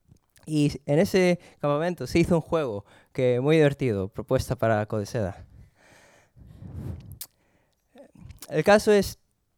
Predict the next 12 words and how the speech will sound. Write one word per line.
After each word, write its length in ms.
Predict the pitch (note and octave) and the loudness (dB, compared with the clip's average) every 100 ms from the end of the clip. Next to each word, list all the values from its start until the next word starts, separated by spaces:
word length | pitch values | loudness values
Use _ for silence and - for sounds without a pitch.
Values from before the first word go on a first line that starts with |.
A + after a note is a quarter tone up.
| _ _ - | _ _ -12
que 80 | - | -10
todas 260 | D#3+ G3+ A3+ | 0 4 6
las 120 | A#3 | 4
personas 360 | G#3 F#3 G3+ - | -2 0 -2 -2
que 60 | |
estábamos 400 | F3 F3 E3+ D#3+ | 0 2 2 -2
ahí 260 | E3 G3 G#3+ _ - - _ _ _ _ _ | -4 -4 -8 _ -20 -20 _ _ _ _ _
íbamos 340 | E3 F3+ F#3 F3 | 2 2 2 -2
a 60 | |
ser 380 | C#3+ F#3 G3+ G3+ - _ _ _ _ | 2 4 2 0 -14 _ _ _ _
asesinos 480 | - - C3 E3+ F3 | -14 -10 -6 -2 -4
profesionales. 840 | - D3 C#3+ - A#2+ G2+ - - | -4 -4 -4 -4 -6 -6 -12 -20